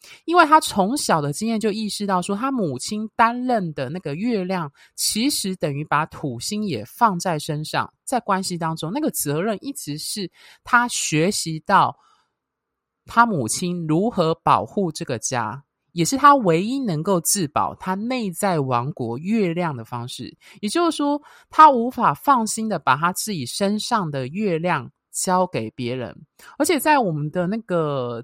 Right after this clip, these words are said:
咨询跟对谈过程当中，他一直提到一句话，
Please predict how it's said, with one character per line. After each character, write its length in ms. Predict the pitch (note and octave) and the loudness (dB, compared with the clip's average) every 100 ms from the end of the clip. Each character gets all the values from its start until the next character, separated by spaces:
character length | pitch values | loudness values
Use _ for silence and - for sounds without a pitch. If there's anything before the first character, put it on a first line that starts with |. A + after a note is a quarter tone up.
| - | -14
咨 300 | - - C#4+ | -12 -6 -4
询 280 | - D3+ | -2 -2
跟 160 | D#3+ G3 | -2 -2
对 160 | B3 G3+ | -2 -4
谈 180 | D#3+ C#3+ | -4 -6
过 160 | F#3 | -4
程 220 | D3 C3+ | -4 -6
当 180 | C#3 D3 | -6 -6
中， 100 | D#3 | -6
他 160 | F#3+ C4+ | -4 -4
一 60 | |
直 100 | G#3 | -4
提 160 | D#3+ D#3 | -6 -4
到 160 | F#3 E3 | -2 -2
一 60 | |
句 220 | D3 E3 | -4 -8
话， 300 | C#3+ C#3 A#2+ | -6 -4 -6